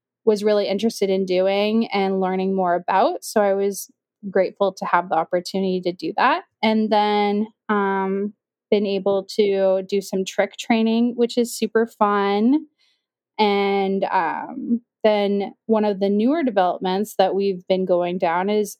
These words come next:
uh, getting the opportunity to get trained in my pet first aid. So,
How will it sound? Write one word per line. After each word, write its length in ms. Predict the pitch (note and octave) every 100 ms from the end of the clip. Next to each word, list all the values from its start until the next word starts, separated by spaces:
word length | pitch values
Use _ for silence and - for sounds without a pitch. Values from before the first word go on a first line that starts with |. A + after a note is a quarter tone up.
| -
uh, 420 | G3+ F#3+ F#3 F#3+ G#3+ A#3 _ A#3
getting 260 | G#3 G#3 G#3
the 80 | G3+
opportunity 880 | F#3+ - G3 - G3 G3 F#3+ G3 F#3+
to 280 | - G#3 G3+ F#3+
get 180 | F3
trained 540 | - - F#3+ F#3+ G3 F#3
in 560 | F#3+ F#3+ F#3 F#3 G3 G3
my 280 | G#3 F#3 F#3+
pet 220 | - E4 -
first 320 | - F#3 -
aid. 300 | - - - A#3+ - _ _ _ _
So, 560 | - G3 D#3+ - A#3